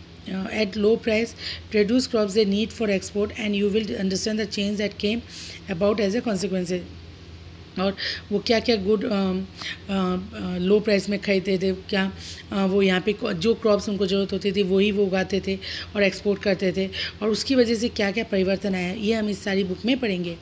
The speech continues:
We will also know, come to know about the changes British rule brought about in values and taste, ठीक है, और इससे हमें ये भी पता चलेगा लोगों के वैल्यूज और टेस्ट,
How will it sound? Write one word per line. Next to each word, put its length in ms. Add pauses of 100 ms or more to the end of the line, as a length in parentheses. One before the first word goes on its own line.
(540)
We 60
will 160
also 200
know, 280 (420)
come 180
to 100
know 300
about 260
the 60 (100)
changes 260
British 320
rule 220
brought 300
about 340
in 180
values 380
and 200
taste, 320 (300)
ठीक 100
है, 60
और 120
इससे 220
हमें 120
ये 120
भी 80
पता 220
चलेगा 300
लोगों 260
के 140
वैल्यूज 400
और 80
टेस्ट, 420